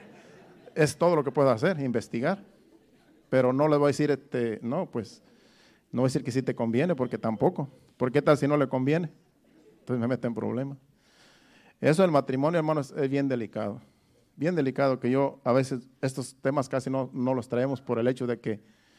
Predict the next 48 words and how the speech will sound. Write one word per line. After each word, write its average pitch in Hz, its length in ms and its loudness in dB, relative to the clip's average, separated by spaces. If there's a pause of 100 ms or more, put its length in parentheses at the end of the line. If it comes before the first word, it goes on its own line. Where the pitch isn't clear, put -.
(500)
de 127 160 0
que 123 80 -2
s-, - 220 -4 (100)
dan 147 260 4
risa, 175 360 2
pero 131 180 2
también 139 480 0 (380)
es 135 120 -2
para 135 200 0
abrirnos 123 340 -2
el 113 80 -2
entendimiento. 110 720 -6 (920)
Porque 151 180 6
con 151 140 4
esta 196 160 4
enseñanza 165 720 4
yo 160 140 4
no 160 80 4
quiero 170 220 2
que 147 60 0
más 156 180 6
adelante 151 320 4
alguien 147 200 2
diga, 143 180 2
"No, 165 180 -2
pues 143 120 0
yo 147 60 0
no 147 80 0
sabía 139 240 2
que 139 80 -4
el 131 60 2
adulterio 123 340 0
era 113 120 0
malo. 151 280 -4 (1000)
Se - 160 -2
me 143 80 4
hizo 143 180 2
fácil 143 300 2
caer 135 160 2
en 131 80 2
adulterio 127 600 0
y, 120 200 -10
y 113 120 -6
ahora 127 180 0
no 123 100 -4
sé 123 140 -6
qué 123 80 -2
hacer". 151 260 -2